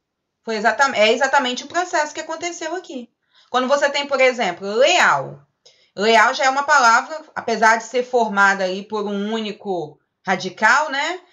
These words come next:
Leal, você não tem aí desinência, nem vogal temática. E, ah, tá. Só um momentinho que eu já vou voltar aí, então. Leal, você pode acrescentar um des no começo, pra dizer desleal,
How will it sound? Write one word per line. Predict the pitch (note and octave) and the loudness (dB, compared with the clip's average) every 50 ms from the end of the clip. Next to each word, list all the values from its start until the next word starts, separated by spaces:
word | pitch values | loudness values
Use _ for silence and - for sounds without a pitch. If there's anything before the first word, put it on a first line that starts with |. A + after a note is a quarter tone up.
| _ _ _ _ | _ _ _ _
Leal, | F3 G3 G#3+ G#3 G3 G3 A#3 B3 | -4 -2 2 4 6 6 4 2
você | A#3+ A#3 B3 | 0 -4 -6
não | A3 A3 A3 | -6 -6 -6
tem | G#3 A3 G#3+ | -6 -6 -4
aí | G#3 G3 G3 | -4 -4 -4
desinência, | F3+ G3 F#3+ F#3+ G3 F#3+ F3+ F3+ G#3 B3 C4+ C4 A#3+ A#3 - G#3 | -2 -4 -4 -4 -6 -6 -4 -4 -4 -2 -2 -2 -4 -6 -8 -8
nem | F#3+ F#3+ G3 | -8 -8 -6
vogal | G3 G3 F#3 F#3+ F#3+ | -6 -2 -2 -2 -2
temática. | F#3+ G3+ F3+ F3+ F3 F#3 G#3+ B3 C4 B3+ B3 - - - A#3+ A#3+ B3 A#3+ _ _ _ _ _ _ _ _ _ _ - | -2 -4 -6 -2 0 2 2 2 2 0 -2 -8 -8 -6 -6 -6 -6 -8 _ _ _ _ _ _ _ _ _ _ -10
E, | G#3+ A3 A3 A3 A3 A3 A3 G#3 - - | -6 -4 -2 -2 0 -2 -2 -4 -2 0
ah, | F#3+ A3 A#3 A#3+ B3+ B3 | 2 4 4 4 4 2
tá. | - - G3+ E3+ D#3 C#3+ | 0 0 0 0 0 0
Só | C#3+ - A3+ A3 | -4 -6 -6 -4
um | |
momentinho | A#3 B3+ B3+ B3+ A#3+ - B3 A#3+ | -4 -4 -4 -4 -6 -6 -8 -6
que | A#3+ | -4
eu | A3+ | -4
já | A#3+ | -4
vou | A3 A#3+ A3 | -4 -4 -4
voltar | A#3 A#3 A3+ A3+ A#3 A3 | -4 -4 -4 0 0 0
aí, | G#3+ G#3 G#3 | 0 0 -4
então. | G#3+ G#3+ G#3+ E3+ C#3+ C#3+ C#3+ - _ - - _ _ _ _ _ _ | -8 -8 -8 -8 -8 -8 -10 -16 _ -20 -20 _ _ _ _ _ _
Leal, | - G3+ A#3 B3 B3 A#3 G#3+ G#3 A3 A#3+ D4+ E4+ - _ _ _ _ _ | -2 2 4 6 6 6 6 4 4 2 0 -4 -10 _ _ _ _ _
você | - G#3+ - C#4 | -16 -6 -4 -4
pode | - - C#4 C4 B3 C#4 | 0 2 2 2 2 2
acrescentar | C4+ - C#4 B3+ C4 - C4+ C4 C4 B3+ B3+ G#3 F3 D#3 D3+ E3 G3+ | -2 -4 -6 -6 -6 -6 -8 -8 -4 0 0 2 2 2 0 -4 -6
um | A3+ B3+ B3 | -8 -6 0
des | F#3+ A3+ A3 A3 B3+ D#4+ F4+ E4+ | 4 4 4 6 4 2 0 -4
no | D4 C#4 | -6 -8
começo, | C#4 - C4 A3+ G#3 G3 F#3+ G3+ A#3+ - - - F#4+ A4 A4 - _ _ _ _ _ _ _ _ _ _ _ _ _ _ _ - | -4 -2 -2 -2 -2 -2 -4 -4 -4 -6 -8 -10 -10 -10 -12 -14 _ _ _ _ _ _ _ _ _ _ _ _ _ _ _ -2
pra | G#3+ A3 | 0 0
dizer | A3 G3+ A#3 A3 - A3+ G#3+ G3 F#3 D#3 D3+ D3 | 0 0 -4 -4 -2 -2 -2 -2 -4 -6 -12 -4
desleal, | D3+ A#3+ A#3+ B3 C4+ D4 D#4 D#4+ - - B3+ A3+ G#3+ G#3 G3 F3+ F3+ F3+ G3 A#3+ D#4+ F#4 - - | 0 2 4 4 4 2 0 -2 -4 -4 -2 -2 0 0 2 4 4 4 4 2 -2 -4 -10 -18